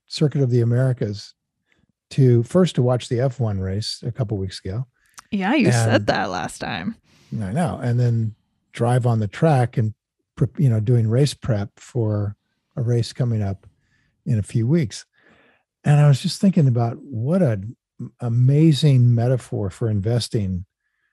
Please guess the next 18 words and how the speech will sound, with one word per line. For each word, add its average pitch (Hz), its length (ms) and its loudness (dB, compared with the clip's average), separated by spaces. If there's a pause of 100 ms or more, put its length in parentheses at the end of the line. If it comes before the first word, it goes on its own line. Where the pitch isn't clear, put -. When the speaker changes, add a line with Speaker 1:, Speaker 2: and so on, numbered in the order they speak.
(240)
Speaker 1:
driving 123 460 2
a 107 60 0
race 110 300 0
car 87 400 -6
is. - 220 -18 (340)
Speaker 2:
Oh, 277 100 -2
Speaker 1:
It's, - 140 -6
Speaker 2:
tell. - 500 -6 (340)
Speaker 1:
it's 151 200 -2
so 156 760 -2
much 165 500 -6
similar 127 720 0
here. 107 440 -4 (640)
It's 160 160 2
like, 180 220 4
first - 260 2
off, 135 280 2 (140)
um, 120 380 0